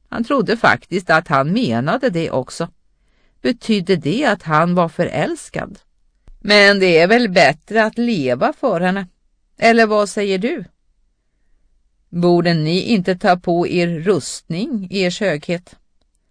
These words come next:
Jag tänker inte komma så nära striden att jag behöver någon rustning. En härförare som drar sitt svärd har lagt kommandostaven åt sidan och blivit en vanlig soldat.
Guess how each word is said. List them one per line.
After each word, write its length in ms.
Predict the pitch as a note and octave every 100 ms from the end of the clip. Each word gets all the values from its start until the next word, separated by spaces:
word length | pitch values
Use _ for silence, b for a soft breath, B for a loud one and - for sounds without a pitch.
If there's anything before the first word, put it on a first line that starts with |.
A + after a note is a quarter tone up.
| _ _ _ _ -
Jag 180 | E3 D#3+
tänker 320 | E3 D#3 E3
inte 240 | D3 C3+
komma 420 | D3 E3+ C3+ D3+
så 300 | D3+ - E3
nära 400 | E3+ F#3 C#3 D3+
striden 600 | D3+ - F#3 G3+ D3+ D3+
att 180 | D#3 D3+
jag 140 | D#3 D3+
behöver 580 | D#3+ F#3+ A3 C#3 C3
någon 320 | C#3+ C3 C#3 D3+
rustning. 540 | A2+ - E3 C#3+ F3 _ _ _ _ _ _ _ _ _
En 280 | - G3 G3
härförare 1080 | - F#3+ A#3 G#3 F3+ - A3+ A#3+ G#3 E3+ E3
som 280 | - F3+ F3+
drar 320 | F3+ F3 E3+
sitt 300 | - F#3 -
svärd 500 | - A#3+ C3+ D3 D#3+
har 120 | E3+
lagt 320 | D#3 D3+ -
kommandostaven 1160 | - F#3 F#3 G3 D#3 D#3 E3 - A3+ G#3 C#3 C3+
åt 160 | C#3+
sidan 540 | - F#3+ A#2 D3 D#3+ F3+ b b
och 160 | F#3+
blivit 560 | F#3 G3+ D#3+ D#3+ F3 F3+
en 280 | - F3 F3+
vanlig 460 | F#3+ D#3+ D#3+ E3+
soldat. 800 | - - F#3+ F#3+ G3+ - _ -